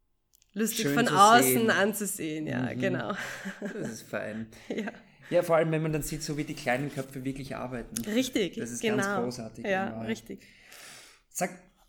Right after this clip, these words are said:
Speaker 2: du hast jetzt auch schon einige Veranstaltungen nicht nur geführt, sondern warst auch schon bei einigen Veranstaltungen dabei.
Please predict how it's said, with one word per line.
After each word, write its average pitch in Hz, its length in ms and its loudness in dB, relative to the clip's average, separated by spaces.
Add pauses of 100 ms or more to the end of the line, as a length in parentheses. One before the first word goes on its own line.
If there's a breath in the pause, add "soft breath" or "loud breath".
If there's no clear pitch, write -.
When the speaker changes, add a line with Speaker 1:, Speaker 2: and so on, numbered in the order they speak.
(140)
Speaker 2:
du 156 120 -2
hast 190 160 2
jetzt 196 220 2
auch 156 100 -2
schon 180 160 -4
einige 156 380 -2
Veranstaltungen 156 640 -4
nicht 156 160 -6
nur 156 80 -2
geführt, 160 320 -6
sondern 151 200 -4
warst 131 240 -4
auch 147 40 -6
schon 139 180 -4
bei 135 120 -4
einigen 135 360 -4
Veranstaltungen 131 800 -6
dabei. 123 400 -4